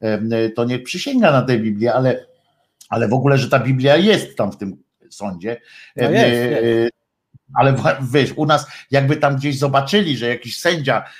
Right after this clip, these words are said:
Speaker 1: em, siedzi za tym swoim stołem, em, prezydialnym i, i jednym z jego, e, tych tu młoteczek, wiesz, tutaj tam i święta księga, e, leży, nie? No to u nas by byłoby wielkie,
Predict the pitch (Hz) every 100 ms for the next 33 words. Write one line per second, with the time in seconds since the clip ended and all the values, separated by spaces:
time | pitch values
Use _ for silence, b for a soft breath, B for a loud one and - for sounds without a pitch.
0 | B 117 117 120 117 117 107 107 107 160
1 | 147 131 117 120 120 110 131 123 107 -
2 | 143 123 107 104 B B - 113 117 117
3 | 117 107 110 123 135 117 98 104 123 120
4 | 143 139 135 120 123 113 120 113 101 110
5 | 110 110 110 107 110 117 - 104 110 113
6 | 139 135 135 113 120 98 - 117 117 110
7 | 143 139 B _ - 147 139 - _ _
8 | _ _ - 139 139 139 135 160 123 95
9 | 80 67 _ - 82 90 95 101 87 73
10 | 76 113 160 143 135 151 165 135 156 151
11 | 156 151 143 156 160 147 151